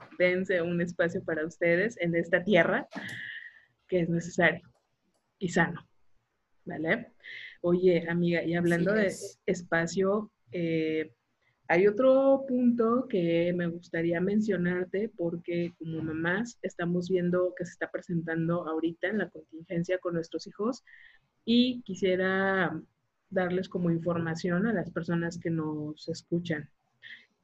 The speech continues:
Speaker 1: Es cómo, cómo andan nuestros hijos. Ahorita vamos a darle un espacio chiquitito, aunque sea, a cómo
Speaker 2: Ujú.
Speaker 1: andan ellos también. Así como ya vimos que necesitamos espacio nosotras,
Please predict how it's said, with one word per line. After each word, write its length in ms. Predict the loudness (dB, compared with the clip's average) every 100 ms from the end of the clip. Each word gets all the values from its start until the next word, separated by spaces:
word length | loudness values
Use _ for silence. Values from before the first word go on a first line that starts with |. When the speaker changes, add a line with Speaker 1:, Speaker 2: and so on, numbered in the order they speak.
| _
Speaker 1:
Es 480 | 2 2 2 -6 -8 2
cómo, 680 | 4 6 6 4 2 2
cómo 220 | 0 0 2
andan 280 | 2 4 2
nuestros 580 | 2 -2 -4 -4 -10 _ -6
hijos. 380 | -4 -4 -10 -14 -18 -20 _ -2
Ahorita 320 | 0 2 2
vamos 160 | 2 4
a 40 |
darle 140 | 4 6
un 120 | 4
espacio 520 | 2 0 0 0 0
chiquitito, 520 | -2 -2 -2 0 0
aunque 260 | 2 2 0
sea, 400 | 0 0 -2 -8 _ -20 -20 _ _
a 260 | -2 -2 -2 _
cómo 260 | -4 -2 2
Speaker 2:
Ujú. 40 | 4
Speaker 1:
andan 320 | 4 4 2
ellos 320 | 2 0 -2
también. 300 | -6 -8 -10
Así 160 | -8 -6
como 220 | -4 0
ya 120 | 2 4
vimos 340 | 2 0 -4
que 300 | -4 -4 -6
necesitamos 520 | -10 -10 -10 -6 -4 -4
espacio 280 | -2 0 2
nosotras, 600 | 2 0 2 0 0